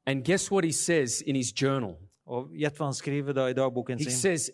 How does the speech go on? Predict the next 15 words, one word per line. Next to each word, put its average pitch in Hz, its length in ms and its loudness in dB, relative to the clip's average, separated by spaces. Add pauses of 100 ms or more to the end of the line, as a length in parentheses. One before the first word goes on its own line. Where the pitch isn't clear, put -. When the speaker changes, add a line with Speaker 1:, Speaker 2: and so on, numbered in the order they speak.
(120)
Speaker 1:
"Even 220 480 2
the 233 80 0
sight 190 680 0
of 160 140 0
the 151 80 -4
cross 151 720 0 (180)
brought 156 280 0
no 165 320 2
tears 175 720 -2
to 135 100 -6
my 127 180 0
eyes." 107 640 -6
Speaker 2:
Til 156 200 0
og 170 60 0
med 151 280 2